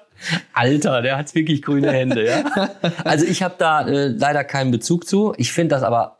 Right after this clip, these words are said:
jetzt möchte ich das also auch nicht irgendwie ins Lächerliche ziehen. <laughs> Ähm, es, wo wir hier sind, das ist richtig schön und da sind tolle Pflanzen drin.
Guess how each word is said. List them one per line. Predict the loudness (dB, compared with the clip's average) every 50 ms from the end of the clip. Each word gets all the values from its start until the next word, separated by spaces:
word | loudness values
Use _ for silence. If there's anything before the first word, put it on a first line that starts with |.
| _ _ _
jetzt | -4 -4 -4 -2 -2 -2
möchte | -2 -2 -2 -4
ich | -6
das | -6 -4 -4
also | -2 0 0
auch | 0 0 0
nicht | -2 -4 -4
irgendwie | -4 -4 -4
ins | 0 0
Lächerliche | 0 2 2 2 2 0 0 0
ziehen. | 2 2 2 2 2 0 -4 -8
<laughs> | _ _ _ _ _ -20 -20 _ _
Ähm, | 0 2 2 2 2 2 0 -2 -6 -8 -4
es, | -2 -2 -2 -2 -4 -6 -2
wo | 0 2 2
wir | 2
hier | 2 2 2
sind, | 2 2 2 2 0
das | -2 -4
ist | -4 -6 -2
richtig | 0 0 -2 0 -2 -4 -4 0
schön | 0 2 2 2 2 2 0 -2
und | 0 0
da | 0
sind | 0 0 -4 -6 -4
tolle | -2 0 2 2 2
Pflanzen | 0 0 -2 -2 -2 -2 0
drin. | 0 2 0 0 -2